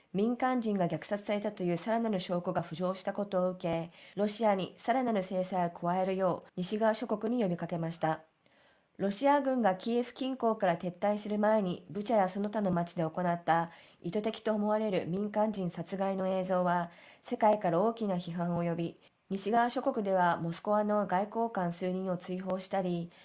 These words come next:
ロシアからの石炭輸入禁止を含むさらなる制裁を提案するに至りました。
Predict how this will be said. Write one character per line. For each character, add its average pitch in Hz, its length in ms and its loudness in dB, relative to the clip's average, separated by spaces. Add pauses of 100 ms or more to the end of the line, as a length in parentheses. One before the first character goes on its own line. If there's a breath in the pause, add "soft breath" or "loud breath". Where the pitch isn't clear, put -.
(120)
ロ 208 140 0
シ 254 180 0
ア 240 80 4
か 208 120 2
ら 190 100 4
の 175 120 2
石 175 280 -8
炭 220 220 0
輸 226 80 -2
入 233 200 0
禁 233 200 -4
止 190 200 -2
を 170 60 0
含 175 320 -2
む 160 80 -8
さ 220 140 -4
ら 233 80 0
な 220 100 0
る 190 140 0
制 185 200 -4
裁 185 220 -2
を 185 60 0
提 180 180 -6
案 190 180 -2
す 190 140 -10
る 190 60 -6
に 220 120 -2
至 202 140 -4
り 165 80 -4
ま 160 140 -4
し - 60 -10
た。 160 200 -2